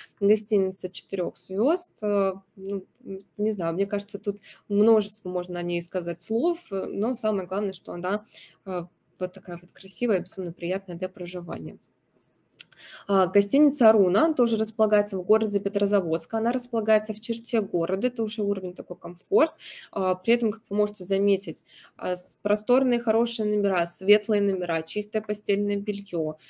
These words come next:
А, поэтому даже несмотря на то, если ваши туристы, например, э, корпоративная, некорпоративная группа, а, хотят выбрать, э,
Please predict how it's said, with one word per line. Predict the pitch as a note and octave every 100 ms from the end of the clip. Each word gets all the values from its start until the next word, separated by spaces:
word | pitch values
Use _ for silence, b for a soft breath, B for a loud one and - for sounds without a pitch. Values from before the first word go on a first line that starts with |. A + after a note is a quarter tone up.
| B B
А, | F#3 F3+ F3
поэтому | - G#3+ G#3+ G3+ G3+ G3
даже | G3+ A3+ A#3+
несмотря | A3+ A3 G3+ G#3
на | G#3
то, | G3+ F#3+
если | F3+ G3 G3+
ваши | G3+ G#3 -
туристы, | G3+ G3+ G3+ -
например, | F3+ F3 F#3 F3+ E3+
э, | - - -
корпоративная, | G3 - C4+ - G3 F#3+
некорпоративная | G3+ B3 A#3+ G#3 G3+ F3+ F3 E3+ -
группа, | E3+ E3+ E3+ B B B
а, | F#3
хотят | F#3 G3+ A3 A3
выбрать, | A3+ G3+ F#3 F3+ -
э, | F#3 F3